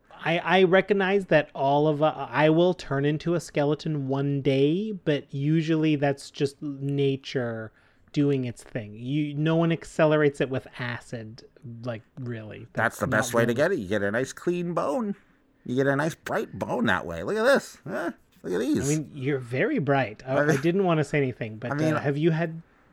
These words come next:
Speaker 2: I mean, my hands are, have yet to <laughs> skeletonize, I guess.
Speaker 1: <laughs> Yes, you've got, uh, fleshy hands.
Speaker 2: Yeah, <laughs> yeah.
Speaker 1: I
Speaker 2: See?
Speaker 1: guess
Speaker 2: All
Speaker 1: another
Speaker 2: different types.
Speaker 1: example of the types. You're
Speaker 2: Exactly.
Speaker 1: right. <laughs> You're
Speaker 2: Exactly.
Speaker 1: right.
Speaker 2: My hands are full,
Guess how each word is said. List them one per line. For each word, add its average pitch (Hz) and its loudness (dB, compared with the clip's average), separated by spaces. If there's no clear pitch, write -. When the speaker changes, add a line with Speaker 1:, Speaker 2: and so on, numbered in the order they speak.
Speaker 2:
I 135 -6
mean, 143 0
my 143 2
hands 190 2
are, 175 2
have 156 4
yet 160 0
to - -4
<laughs> - -2
skeletonize, 117 0
I 107 -2
guess. - -4
Speaker 1:
<laughs> - -14
Yes, 277 -2
you've 240 -4
got, 214 0
uh, 185 4
fleshy 220 0
hands. 208 -2
Speaker 2:
Yeah, 254 4
<laughs> - -4
yeah. 320 2
Speaker 1:
I 175 0
Speaker 2:
See? 262 4
Speaker 1:
guess 220 6
Speaker 2:
All 311 2
Speaker 1:
another 339 6
Speaker 2:
different 180 6
types. 190 2
Speaker 1:
example 160 2
of 139 -2
the 139 -4
types. 165 0
You're 180 -8
Speaker 2:
Exactly. 170 0
Speaker 1:
right. - -10
<laughs> - -20
You're 151 -6
Speaker 2:
Exactly. 175 0
Speaker 1:
right. - -6
Speaker 2:
My 208 -4
hands 190 2
are 143 2
full, 170 2